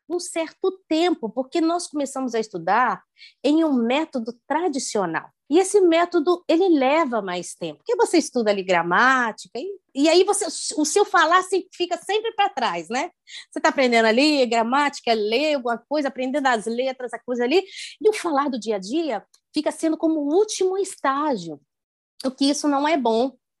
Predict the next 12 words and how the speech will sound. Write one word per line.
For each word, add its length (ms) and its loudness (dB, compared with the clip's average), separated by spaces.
Até 260 0
que 160 2
um 140 4
dia, 640 2
né, 360 -6
eu 80 0
já 100 -4
vou 120 -6
entrar, 340 -8
é, 220 -2
é, 80 -14
o 100 4